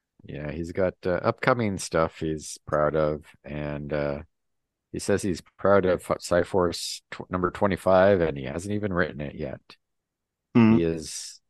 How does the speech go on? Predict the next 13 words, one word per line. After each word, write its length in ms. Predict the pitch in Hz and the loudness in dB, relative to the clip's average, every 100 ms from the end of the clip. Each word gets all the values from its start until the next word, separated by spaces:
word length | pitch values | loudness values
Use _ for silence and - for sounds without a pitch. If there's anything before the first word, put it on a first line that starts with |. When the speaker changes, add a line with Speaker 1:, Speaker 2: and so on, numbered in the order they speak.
| - | -12
Speaker 1:
um, 580 | 76 73 71 71 76 _ _ - | -10 -8 -10 -12 -16 _ _ -8
born 260 | 85 107 160 | -2 -2 -2
in 260 | 123 110 | -4 -4
Buenos 340 | 92 107 113 - | 0 0 0 -2
Aires. 760 | 76 71 110 285 - - - _ _ - | -2 0 0 -2 -8 -16 -18 _ _ -16
Interesting. 600 | - - - - - 151 _ _ _ _ _ _ _ _ _ _ _ _ - | -16 -14 -16 -14 -12 -12 _ _ _ _ _ _ _ _ _ _ _ _ -16
Um, 1040 | - - - - - - - - - - 104 80 | -12 -10 -12 -12 -14 -14 -16 -16 -18 -20 -14 -8
has 140 | 73 | -8
a 40 | |
girlfriend, 640 | 69 80 98 - 110 107 107 | 0 4 4 4 0 0 -2
maybe. 540 | 110 110 113 110 107 95 90 | -2 0 -2 -2 -6 -10 -16
Um, 540 | 71 76 76 76 73 - _ _ _ _ _ _ _ _ _ _ _ _ _ _ _ _ - _ _ _ | -12 -10 -10 -10 -12 -16 _ _ _ _ _ _ _ _ _ _ _ _ _ _ _ _ -20 _ _ _
um, 560 | 71 71 69 69 69 73 | -10 -8 -6 -8 -10 -14